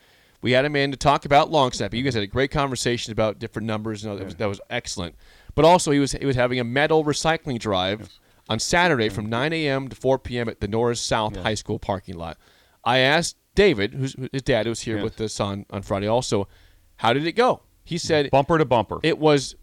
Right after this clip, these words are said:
Speaker 1: busy all day. They had, like, forty-seven thousand pounds or
Speaker 2: Yeah.
Speaker 1: something of, of metal,
Speaker 2: Yeah.
Speaker 1: to over two thousand dollars donated,
Speaker 2: Yeah.
Speaker 1: you know,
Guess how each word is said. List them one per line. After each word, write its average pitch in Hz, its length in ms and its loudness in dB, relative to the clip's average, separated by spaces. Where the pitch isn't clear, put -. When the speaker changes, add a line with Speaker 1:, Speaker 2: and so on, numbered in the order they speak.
Speaker 1:
busy 160 380 4
all 135 280 4
day. 113 280 0
They 113 80 0
had, 120 80 2
like, 113 140 -4
forty-seven 139 680 -2
thousand 113 600 -2
pounds 120 360 -4
or 110 40 -6
Speaker 2:
Yeah. 101 40 -8
Speaker 1:
something 110 200 -8
of, 104 180 -8
of 101 140 -6
metal, 117 420 -2
Speaker 2:
Yeah. 90 120 -10
Speaker 1:
to - 120 -8
over 127 240 -2
two 139 180 -6
thousand 117 440 -2
dollars 110 440 -2
donated, 113 380 -4
Speaker 2:
Yeah. 110 40 -6
Speaker 1:
you - 60 -6
know, 113 140 -8